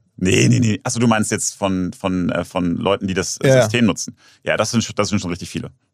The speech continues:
Speaker 1: Ja.
Speaker 2: Also, okay, dann sind schon, okay, okay, okay,
Speaker 1: <laughs> Also
Speaker 2: okay.
Speaker 1: wenn du's, äh, ähm, wenn du's rausbrechen würdest, ist ein sehr schönes, äh, saas-Business, was, ähm,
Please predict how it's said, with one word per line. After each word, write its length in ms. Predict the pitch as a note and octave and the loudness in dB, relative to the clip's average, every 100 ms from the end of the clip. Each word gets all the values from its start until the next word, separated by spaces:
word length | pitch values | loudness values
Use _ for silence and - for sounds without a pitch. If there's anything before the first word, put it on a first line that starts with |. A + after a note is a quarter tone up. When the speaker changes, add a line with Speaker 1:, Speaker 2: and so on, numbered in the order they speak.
| - | -14
Speaker 1:
Ja. 260 | - - D3 | -14 -14 -6
Speaker 2:
Also, 240 | B2 A2 G#2+ - C3 | -4 -4 -6 -14 -14
okay, 180 | A#2+ A2 | -12 -8
dann 240 | A2 G#2+ | -6 -6
sind 80 | G#2 | -8
schon, 120 | - - | -12 -20
okay, 180 | - - | -18 -16
okay, 840 | - G#2 G2+ - - - C#3+ B2 - - - | -10 -6 -6 -2 0 0 0 0 -2 -6 -6
okay, 220 | A#2+ - | -4 -4
Speaker 1:
<laughs> 40 | F#2 | -4
Also 140 | F#2 | -2
Speaker 2:
okay. 40 | F2+ | 0
Speaker 1:
wenn 80 | F#2+ | 0
du's, 220 | F2 - | -2 -4
äh, 420 | F2+ F2 F2 E2+ E2 - - - - | -2 0 2 0 -4 -8 -12 -12 -6
ähm, 500 | F2 F2 F2 E2 D#2 - | -2 0 0 -2 -4 -6
wenn 120 | F2+ | -4
du's 180 | F2+ - | -4 0
rausbrechen 540 | F#2+ A2 - G#2 F#2+ | 0 0 -2 -2 0
würdest, 240 | F#2+ F#2+ - | 2 0 -2
ist 180 | F2 - | -6 -2
ein 240 | F2+ E2 _ _ | -2 -2 _ _
sehr 200 | - G#2+ | -2 0
schönes, 540 | - G#2+ F#2+ - - - | 0 0 -2 -4 -8 -4
äh, 560 | F2 E2+ E2+ E2 - | 0 2 0 -2 -6
saas-Business, 720 | F2 F2 F2 - F2 E2 - | -2 0 0 -4 -6 -6 -4
was, 340 | - - - - - | -4 -4 -8 -8 -6
ähm, 380 | E2+ D#2 D#2 | -4 -4 -6